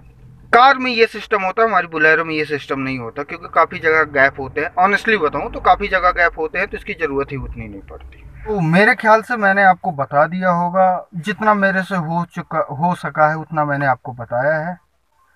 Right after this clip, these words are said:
बाकी आप देख लीजिएगा, आ, आपकी गाड़ी का जो coolant है वो गर्म होना चाहिए, पहली बात। दूसरी बात, आपके में thermostat लगा होना चाहिए, तभी ये proper काम करेगा। तीसरी बात,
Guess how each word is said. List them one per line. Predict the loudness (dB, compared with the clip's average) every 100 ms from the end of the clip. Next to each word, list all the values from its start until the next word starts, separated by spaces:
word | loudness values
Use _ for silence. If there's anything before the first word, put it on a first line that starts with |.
| _ _
बाकी | -6 2
आप | 2
देख | 2 -8 -6
लीजिएगा, | -8 -4 0 4 4 2 _ _ _ _ 0
आ, | 2 4 0 -10 _ _ _
आपकी | 0 0 -2
गाड़ी | 2 2 2 -8 -10 -16 _ _ _ _
का | -2 -2
जो | -4
coolant | -12 -8 -6 -6 -6
है | -8
वो | -8
गर्म | -10 -10 -8
होना | -8 -8 -10
चाहिए, | -10 -10 -12
पहली | _ -14 -14
बात। | -14 -16 -16 _ _ _ _ _ _ _ _
दूसरी | -8 -6 -4 -4 2
बात, | 6 6 4 _ _ _ _ _ _ _ 2
आपके | 4 4 -2 -4
में | -4
thermostat | -4 -6 -4 -4 -6 -10 -10 -8
लगा | -6 0 0
होना | 0 -2 -4
चाहिए, | -4 -6 -6
तभी | -4 -4 -4 -6
ये | -6
proper | -6 -6 -6
काम | -4 -4 -4
करेगा। | -8 -10 -8 -6 -8 -10 _ _ _ _ _ -6
तीसरी | -4 -2 -4 2
बात, | 4